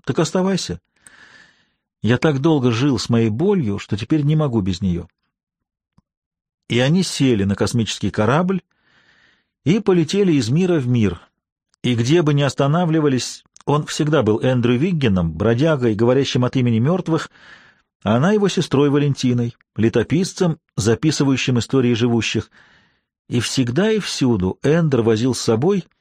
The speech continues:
маленький белый кокон. Он искал планету, где королева сможет проснуться и жить в мире. Поиск его был долг.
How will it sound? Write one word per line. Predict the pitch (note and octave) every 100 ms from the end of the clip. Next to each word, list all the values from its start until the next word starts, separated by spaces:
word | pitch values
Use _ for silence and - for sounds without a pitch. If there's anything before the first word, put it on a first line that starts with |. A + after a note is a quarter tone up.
| _ -
маленький | G2 E3+ G#3 F3 -
белый | G#2 D3 D3
кокон. | - G#2 - D#2 - _ _ _ _ -
Он | G#2 A2+
искал | - B2+
планету, | - B2 C3 D#3
где | G2 G2+
королева | G#2 A2 A#2+ A#2
сможет | - A2+ G#2
проснуться | - G#2+ - F3+ - - - _ _ _ _ _ _ -
и | A2+
жить | A#2+ F#3 -
в | F#2
мире. | G2 F2 D#2+ - _ _ _ _ _ _ _ _ _ _ _
Поиск | - C#3+ G#3+ -
его | E3 C#3+ B2+
был | C3 E3+
долг. | A#2 F#2+ E2 E2+ - -